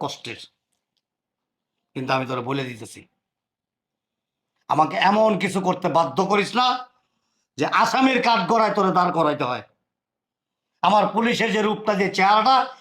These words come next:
এই চেহারাটা তোকে দেখাইতে হয়। তুই একজন বাবার চেহারা দেখছস, একজন পুলিশ অফিসারের চেহারা তুই দেখস নাই। যদি দেখতি না, তুইও কাপড় চোপড় নষ্ট করে ফেলতি। আজকের পর থেকে, আজকের না, not only for আজকে, আ-, এখন এই মুহূর্ত থেকে, at once now,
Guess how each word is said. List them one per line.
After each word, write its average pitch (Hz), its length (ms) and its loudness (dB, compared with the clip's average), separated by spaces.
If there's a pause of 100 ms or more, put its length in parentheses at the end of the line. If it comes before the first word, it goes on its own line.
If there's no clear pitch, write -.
(140)
এই 190 160 0
চেহারাটা 190 340 4
তোকে 170 180 -4
দেখাইতে 151 360 0
হয়। 120 140 -2 (680)
তুই 170 60 2
একজন 175 240 0
বাবার 202 360 4
চেহারা 185 260 2
দেখছস, - 460 -8 (380)
একজন 185 280 0
পুলিশ 233 220 0
অফিসারের 202 360 0
চেহারা 185 220 2
তুই 175 120 -6
দেখস 160 300 -4
নাই। 143 160 -4 (440)
যদি 175 140 2
দেখতি 233 300 0
না, 285 200 6 (960)
তুইও 170 140 2
কাপড় 170 260 0
চোপড় 151 220 -6
নষ্ট 139 220 -6
করে 127 160 -6
ফেলতি। 110 360 -14 (1300)
আজকের 170 420 0
পর 180 280 -2
থেকে, 160 160 -2
আজকের 165 360 0
না, 151 140 2
not 156 320 2 (120)
only 156 220 -2
for 151 120 -2
আজকে, 143 240 -4 (120)
আ-, 170 140 -4
এখন 175 480 -2
এই 165 140 2
মুহূর্ত 170 360 0
থেকে, 143 300 0
at 139 140 -6
once 156 300 -2
now, 139 200 -4